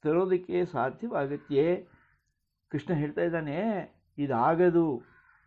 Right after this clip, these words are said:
ನಿಜವಾಗಿ ಹೇಳ್ತೇನೆ, ಇದು ಖಂಡಿತವಾಗಿ ಆಗದೇ ಇರತಕ್ಕಂಥ ವಿಚಾರ." ರಾಜಸೂಯ ಅಂತಂದ್ರೆ ನೀವು ಹುಡುಗಾಟ ಅಂತ ಅಂದ್ಕೊಂಡ್ಬಿಟ್ಟಿದ್ದೀರಿ. ಬಹಳ ಹುಡುಗಾಟದಿಂದ ನೀವು ರಾಜಸೂಯ ಯಾಗದ ಬಗ್ಗೆ ಯೋಚನೆ ಮಾಡಿದ್ದೀರಿ,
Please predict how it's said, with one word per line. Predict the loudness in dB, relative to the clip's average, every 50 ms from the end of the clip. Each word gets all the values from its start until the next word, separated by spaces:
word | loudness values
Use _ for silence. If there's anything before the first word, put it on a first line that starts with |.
| _ _ _ _ _ -10
ನಿಜವಾಗಿ | -8 -6 -2 4 4 6 6 6 4
ಹೇಳ್ತೇನೆ, | 2 2 0 0 0 0 2 2 0 0 -2 -2 -6 _ _ _ _ _ _ -10 -8
ಇದು | -6 -6 -6
ಖಂಡಿತವಾಗಿ | -6 -6 -6 -6 -4 -4 -6 -6 -4 -2 0 0 -2 -2 -4 -8 -4 -2
ಆಗದೇ | -2 -2 -2 -2 -4 -6 -6
ಇರತಕ್ಕಂಥ | -6 -6 -6 -6 -8 -8 -6 -6
ವಿಚಾರ." | -6 -6 -6 -6 -6 -6 -4 -2 0 0 0 0 -2 -4 -10 -20 -20 -20 -20 -20 -20 _ _ _ -8
ರಾಜಸೂಯ | -2 0 0 2 2 0 -2 0 2 4 4 4 4
ಅಂತಂದ್ರೆ | 4 2 0 -4 -6 -6 -4 -4 -4 -4 -4 -6
ನೀವು | -6 -6 -6 -8
ಹುಡುಗಾಟ | -6 -8 -6 -4 2 6 6 6 6 4
ಅಂತ | -2 -2 -2 -4
ಅಂದ್ಕೊಂಡ್ಬಿಟ್ಟಿದ್ದೀರಿ. | -6 -6 -6 -8 -8 -8 -6 -6 -6 -4 -4 -2 -2 -4 -4 -6 _ _ _ _ _ _ _ _ _ -6
ಬಹಳ | -4 -2 0 0 0
ಹುಡುಗಾಟದಿಂದ | 0 -2 -2 -2 0 2 4 2 2 2 0 -6 -6 -6 -4 0
ನೀವು | 0 0 0 0 -2 -4 -4 -4 -4 -4 -2 -4 -4 -6 -8 -14 -20 -20 _ _ -4
ರಾಜಸೂಯ | -2 -2 -2 -2 -6 -10 -10 -8 -4 0
ಯಾಗದ | 2 2 2 4 2 2 2
ಬಗ್ಗೆ | 0 -2 -2 0 0 0
ಯೋಚನೆ | 0 -2 -4 -6 -8 -8
ಮಾಡಿದ್ದೀರಿ, | -6 -6 -4 -4 -2 -2 -2 -2 0 2 2